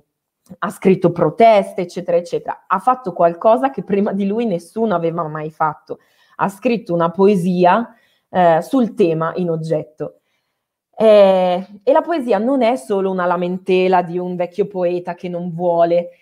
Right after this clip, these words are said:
eh, la ferrovia nel Lake District. La poesia è proprio, ehm, quel luogo dove il poeta si fa portavoce della natura.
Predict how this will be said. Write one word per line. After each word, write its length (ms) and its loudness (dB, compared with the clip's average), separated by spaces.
eh, 200 -2
la 120 0
ferrovia 600 -2
nel 180 -2
Lake 240 -2
District. 500 -12
La 140 -4
poesia 440 -4
è 80 0
proprio, 560 0
ehm, 720 0
quel 280 4
luogo 420 2
dove 240 -2
il 120 -4
poeta 400 -4
si 160 -12
fa 180 -4
portavoce 800 -4
della 200 -2
natura. 580 -6